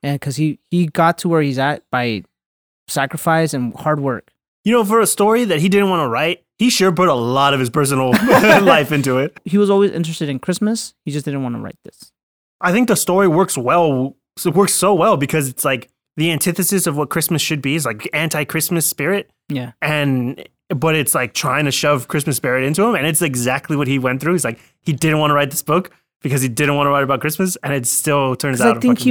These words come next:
Speaker 2: amazing.
Speaker 1: wanted to write, I think he had different story ideas.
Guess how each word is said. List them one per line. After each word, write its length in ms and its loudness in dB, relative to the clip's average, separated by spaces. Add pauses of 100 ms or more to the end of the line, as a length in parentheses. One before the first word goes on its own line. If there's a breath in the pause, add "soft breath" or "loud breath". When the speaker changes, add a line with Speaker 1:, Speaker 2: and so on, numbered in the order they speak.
Speaker 2:
amazing. 100 4
Speaker 1:
wanted 280 2
to 80 0
write, 520 0 (520)
I 120 0
think 180 4
he 80 6
had 220 2
different 380 0 (280)
story 420 2
ideas. 600 -2